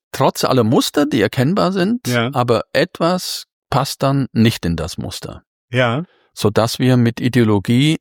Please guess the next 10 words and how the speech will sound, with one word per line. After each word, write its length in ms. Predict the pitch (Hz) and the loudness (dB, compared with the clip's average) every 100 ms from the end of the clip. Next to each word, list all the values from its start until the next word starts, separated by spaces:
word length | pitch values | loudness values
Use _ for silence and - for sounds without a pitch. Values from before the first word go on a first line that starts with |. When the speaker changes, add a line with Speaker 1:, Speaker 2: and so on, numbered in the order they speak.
| - | 0
Speaker 1:
niemals 720 | 117 147 151 80 - - - | 2 4 4 0 -4 -12 -6
dem 180 | 104 | -2
Leben 260 | 95 107 113 | -2 -2 -2
gerecht 340 | 104 95 - | -2 -4 -6
werden 280 | 60 - - | -12 -10 -14
können. 180 | - - | -14 -4
Speaker 2:
Ja. 220 | 123 110 - _ _ _ _ _ _ _ | -2 -2 -10 _ _ _ _ _ _ _
Ja, 140 | - 123 | -2 2
da, 200 | 127 131 | 2 0
äh, 260 | - 160 | -4 -16